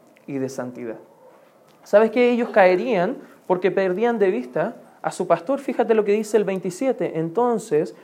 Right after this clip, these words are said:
Jesús les dijo, "Todos os escandalizaréis, todos caerán de mí esta noche. Todos se apartarán, porque escrito está", y fíjate lo que dice, "Heriré al pastor y las ovejas serán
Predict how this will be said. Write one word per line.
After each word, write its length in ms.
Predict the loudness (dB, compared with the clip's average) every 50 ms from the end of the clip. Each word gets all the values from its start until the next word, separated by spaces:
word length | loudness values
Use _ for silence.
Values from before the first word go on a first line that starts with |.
| -20 -16 _
Jesús 300 | -4 -2 -2 0 0 0
les 120 | 2 0 0
dijo, 300 | -2 -6 -8 -10 -14 -20 -20 _ _ -2
"Todos 420 | 4 8 8 10 8 8 6 4
os 300 | 4 4 4 4 0 -8 -16 -20 -20 -20 -16 _ 0
escandalizaréis, 1000 | 0 0 2 2 0 2 4 4 4 2 2 2 2 2 4 4 2 0 -2 0
todos 260 | 2 6 6 6 6 6
caerán 680 | 8 10 10 12 10 10 10 10 8 8 6 4 -2 -6 -12 -20 -20 -20 -12 0
de 160 | 6 6 6
mí 260 | 6 6 2 2 2
esta 220 | 2 2 4 2 2
noche. 340 | 2 2 -4 -6 -8 -18 -20 -20 -20 -20 -14 -2
Todos 260 | 0 2 2 2 4
se 80 | 8 6
apartarán, 680 | 8 10 8 8 8 6 4 6 6 6 4 4 -2 -8 -16 -8 0
porque 280 | 2 2 2 4 0
escrito 420 | 0 0 -2 -4 -2 -2 0 0 -2
está", 440 | -4 0 6 8 8 8 8 4 0
y 80 | -6 -6
fíjate 340 | -6 -4 -2 0 0 2
lo 140 | 2 0 2
que 160 | 2 2 0
dice, 400 | 2 0 -4 -2 -2 -2 -2 -2 -4 -10 -20 -20 -20 -20 -6 -2
"Heriré 460 | 0 0 2 2 2 4 6 8 8
al 220 | 8 8 8 6
pastor 680 | 0 -2 -2 -2 0 6 6 8 8 8 6 4 -2 -10 -18 _ _ _ _ _ _ _ _ _ _ 2
y 100 | 2 6
las 260 | 6 4 2 2 -4
ovejas 680 | -4 2 2 2 2 2 -4 -4 -6 -6 -6 -6 -14 -20 _ _ _ _ _ _
serán 500 | _ -6 -4 -2 -2 -2 -4 -6 -10 -14